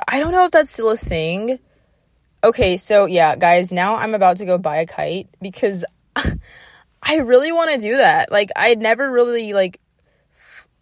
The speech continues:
I mean, I've flown a kite before, but I was, like, what, maybe five? So I don't remember that. Okay, so yeah, I'm definitely embracing my inner child by doing that.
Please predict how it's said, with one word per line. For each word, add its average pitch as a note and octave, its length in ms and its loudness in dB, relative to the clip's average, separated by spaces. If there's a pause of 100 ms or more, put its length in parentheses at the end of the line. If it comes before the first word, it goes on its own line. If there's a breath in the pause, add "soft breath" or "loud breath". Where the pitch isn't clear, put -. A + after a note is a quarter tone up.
I G#3+ 80 -2
mean, A#3+ 140 0
I've A3+ 140 0
flown A3+ 280 -2
a G#3 80 -4
kite F#3+ 300 -2
before, F3 300 -4
but - 120 -6
I G3+ 100 4
was, A#3 120 4
like, G3 140 -4
what, F3 180 0
maybe E3+ 220 -8
five? F3 580 -2 (300)
So - 140 -4
I B3 80 4
don't C#4+ 120 2
remember E3 300 -2
that. D#3+ 360 0 (540)
Okay, F#3 300 -4
so F#3+ 120 -6
yeah, E3 360 2
I'm G#3+ 240 -2
definitely G#3 320 2
embracing G3 420 -4
my A#3 80 -2
inner B3+ 180 -2
child E3+ 420 -2
by F3+ 120 0
doing D#3+ 260 -4
that. D#3+ 320 -6